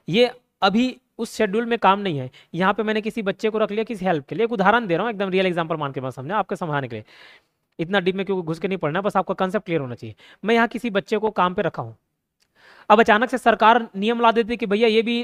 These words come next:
शेड्यूल वन में शामिल हो गया है, अब ये एक्ट आपको कराओगे तो भैया आपको सजा हो जाएगी, क्योंकि इसमें सजा का प्रावधान भी है, अगर आप काम करवाते हो ना, सजा प्रावधान है।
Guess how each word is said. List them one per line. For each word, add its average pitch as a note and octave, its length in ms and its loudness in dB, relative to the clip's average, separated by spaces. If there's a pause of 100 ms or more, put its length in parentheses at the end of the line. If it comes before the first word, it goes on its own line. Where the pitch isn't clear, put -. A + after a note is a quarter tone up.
(160)
शेड्यूल G#3 300 -2
वन A#3 100 2
में A#3 80 -4
शामिल G#3+ 260 -4
हो A#3 80 2
गया A#3+ 140 4
है, G#3+ 100 4 (320)
अब F#3 160 2
ये G3 220 6 (120)
एक्ट B3 140 2
आपको A#3 200 2
कराओगे A3+ 300 4
तो A#3+ 100 -2
भैया A3+ 240 2
आपको A#3 220 0
सजा A3 220 2
हो A3+ 80 6
जाएगी, A3 260 2 (100)
क्योंकि E3 160 -4
इसमें G3 180 -4
सजा G3+ 220 2
का A#3 100 0
प्रावधान A3+ 360 0
भी A#3 100 0
है, A3 80 4
अगर F3+ 140 4
आप F3 100 0
काम F#3+ 220 2
करवाते G3 300 0
हो C4+ 40 -4
ना, C#4 80 -4
सजा G#3+ 220 -2
प्रावधान G3 360 0
है। C#3+ 120 -4